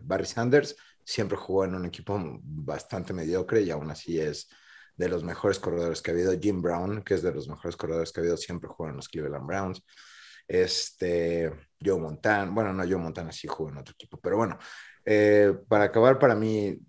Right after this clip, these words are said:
si, si se va de mi equipo, yo no le <laughs> merezco absolutamente nada y, y me parece una vergüenza, una ridiculez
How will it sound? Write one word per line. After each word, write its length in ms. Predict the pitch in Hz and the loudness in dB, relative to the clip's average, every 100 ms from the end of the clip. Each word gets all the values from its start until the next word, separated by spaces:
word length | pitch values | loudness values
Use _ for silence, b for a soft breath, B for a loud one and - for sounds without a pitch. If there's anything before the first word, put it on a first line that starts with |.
| - 80 | -16 -14
si, 560 | - 107 98 87 82 - | -6 -2 0 0 -2 -6
si 320 | - 92 90 | -8 -6 -6
se 160 | - | -2
va 120 | 95 104 | 0 2
de 100 | 98 | 0
mi 100 | 90 | -2
equipo, 480 | - - 117 110 - | -4 4 6 6 4
yo 180 | 92 101 | 2 2
no 140 | 95 | 0
le 120 | 95 | -4
<laughs> 40 | - | -4
merezco 380 | 90 92 - 92 | -2 -2 0 0
absolutamente 760 | 80 - 87 - 90 87 78 | 0 -4 -6 -4 -6 -6 -6
nada 340 | 80 82 76 | -4 -4 -4
y, 640 | 69 78 80 78 80 73 78 | -6 -6 -4 -4 -4 -4 -4
y 40 | |
me 200 | 78 85 | -6 -6
parece 400 | 82 90 - 98 | -2 -2 0 0
una 260 | 90 95 87 | 2 0 -2
vergüenza, 720 | 82 85 76 90 90 87 92 | -2 -4 -2 -2 -2 -4 -4
una 200 | 87 92 | -2 -4
ridiculez 720 | 78 80 - 82 78 92 - | -4 -8 -8 -6 -2 -2 -2